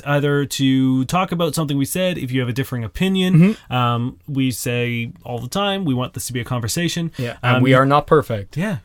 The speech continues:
Speaker 1: so you can, you can reach out to us, uh, on a, a variety of platforms. Uh, you can email us at f buddies podcast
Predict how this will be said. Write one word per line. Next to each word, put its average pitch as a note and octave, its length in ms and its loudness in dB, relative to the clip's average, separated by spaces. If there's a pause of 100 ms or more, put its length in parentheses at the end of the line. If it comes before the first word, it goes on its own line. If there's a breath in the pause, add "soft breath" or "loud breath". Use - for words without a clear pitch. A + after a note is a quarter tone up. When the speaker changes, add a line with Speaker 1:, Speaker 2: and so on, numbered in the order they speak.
Speaker 1:
so D#3+ 140 -4
you E3+ 120 0
can, F3+ 240 -4
you F3 140 -4
can F3 120 -2
reach G3 200 -4
out G3 140 0
to F3+ 200 -2
us, - 320 -4
uh, C#3+ 60 -2
on C3 280 0
a, B2 220 -4
a C3 100 -4
variety C3+ 420 -2
of A#2 100 -6
platforms. A#2 500 -4 (340 loud breath)
Uh, A#2+ 120 0
you B2+ 160 0
can C#3+ 120 -6
email E3+ 340 0
us - 200 -6
at C3 300 -4
f C#3+ 240 -2
buddies B2+ 260 -2
podcast C3+ 560 -2